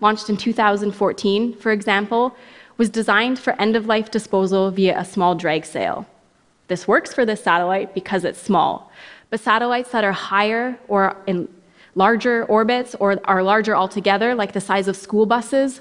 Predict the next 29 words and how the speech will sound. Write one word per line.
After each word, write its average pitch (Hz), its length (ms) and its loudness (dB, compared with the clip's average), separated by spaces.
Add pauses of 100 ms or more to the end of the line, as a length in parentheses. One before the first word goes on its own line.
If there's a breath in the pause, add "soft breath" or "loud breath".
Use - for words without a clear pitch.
will 202 140 2
require 196 500 -2
other 180 240 2
disposal 170 600 -4
options. - 640 -6 (260 loud breath)
So 185 140 -6
maybe 196 300 2
you 190 180 0
get 185 180 2
into 185 220 -2
things 185 340 -2
like 165 320 0
high-powered 185 640 -2
lasers 262 720 2
or 185 280 2
tugging 190 440 0
using 175 300 -2
nets 175 240 -4
or 175 60 -10
tethers, 165 560 -2
as - 100 -16
crazy 190 540 2
as 190 120 0
those 175 240 0
sound 165 320 0
in 156 80 -2
the 165 80 -4
short - 320 -4
term. - 320 -12